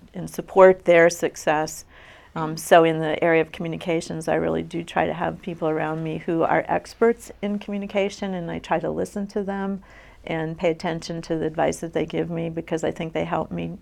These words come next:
do a better job with that. So that's one piece of it. The other thing is,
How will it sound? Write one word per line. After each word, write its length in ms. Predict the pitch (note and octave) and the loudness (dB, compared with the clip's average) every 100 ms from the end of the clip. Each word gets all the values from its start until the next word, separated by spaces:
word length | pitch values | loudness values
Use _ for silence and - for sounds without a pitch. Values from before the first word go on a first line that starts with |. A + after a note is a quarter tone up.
| - | -8
do 140 | F3 | -4
a 60 | E3+ | -2
better 240 | F3 F3 | 0 -2
job 280 | F3 E3+ E3+ | 0 -2 -2
with 160 | F3+ | -6
that. 300 | F3+ F3 F3+ - - - - - | -4 -2 -2 -6 -20 -20 -20 -2
So 100 | F#3 | 6
that's 220 | F#3+ F#3+ | 6 6
one 180 | F#3 F3+ | 0 0
piece 300 | F#3 E3 E3+ | -4 -4 -2
of 140 | D#3+ | 0
it. 220 | D#3+ - - _ - - - | 2 0 -4 _ -20 -20 0
The 100 | G#3+ | 8
other 180 | G#3 A#3+ | 12 12
thing 280 | A3+ F#3 E3+ | 10 2 2
is, 360 | E3 D#3+ - | 0 -2 -8